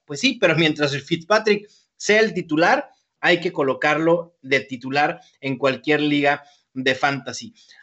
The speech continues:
Ha terminado con veinte puntos fantasy en casi todos sus juegos, excepto en aquel infame juego contra Chicago, que fue el que le costó eventualmente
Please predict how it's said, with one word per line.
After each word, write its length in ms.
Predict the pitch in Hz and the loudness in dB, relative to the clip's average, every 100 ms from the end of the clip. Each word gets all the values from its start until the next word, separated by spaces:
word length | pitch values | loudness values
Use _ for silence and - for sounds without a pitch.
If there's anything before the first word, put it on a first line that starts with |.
| _ | _
Ha 120 | 190 190 | -4 2
terminado 560 | 220 202 185 196 214 | 4 4 4 4 2
con 240 | 196 180 175 | 0 0 2
veinte 360 | 214 233 220 | 2 2 0
puntos 460 | 202 196 202 185 - | -2 -2 -2 -4 -4
fantasy 680 | 180 175 190 170 196 202 _ | -4 -2 -6 -4 -6 -8 _
en 380 | 180 180 170 - _ | 2 2 -2 -12 _
casi 380 | 233 247 247 226 | 0 2 -2 0
todos 240 | 220 226 | 2 2
sus 180 | 180 170 | -2 -4
juegos, 540 | - 185 233 254 - | 2 2 2 -4 -6
excepto 540 | - 165 220 269 - 240 | -2 0 0 -2 0 2
en 80 | 185 | 2
aquel 320 | 160 175 202 | 2 2 4
infame 580 | 208 180 180 214 247 - | 4 4 2 2 -2 -6
juego 280 | 160 170 175 | 0 0 0
contra 320 | 147 127 131 | -4 -4 -6
Chicago, 540 | - 117 156 165 226 - _ | -6 -2 0 2 0 -2 _
que 140 | - 127 | -12 -4
fue 140 | 147 | -4
el 60 | 147 | 0
que 120 | 165 | 0
le 120 | 139 | 0
costó 280 | 117 110 139 | -4 -4 -2
eventualmente 800 | 143 123 135 139 135 127 131 | -2 -2 -4 -2 -6 -4 -6